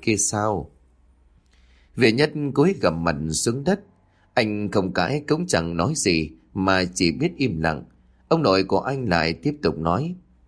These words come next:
"Dạo này ông cảm thấy ngày một gần đất xa trời. Cả nhà này chỉ có duy nhất cháu là niềm hy vọng sau này.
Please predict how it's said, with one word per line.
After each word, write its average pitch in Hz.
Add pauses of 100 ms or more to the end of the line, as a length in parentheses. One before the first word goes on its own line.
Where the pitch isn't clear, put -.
(1200)
"Dạo 107
này 98
ông 127
cảm 87
thấy 101
ngày 95
một 85
gần 82
đất 120
xa 85 (100)
trời. 67 (340)
Cả 104
nhà 101
này 95
chỉ 90
có 127
duy 110
nhất 120
cháu 120
là 90
niềm 78
hy 98
vọng 71
sau 78
này. 71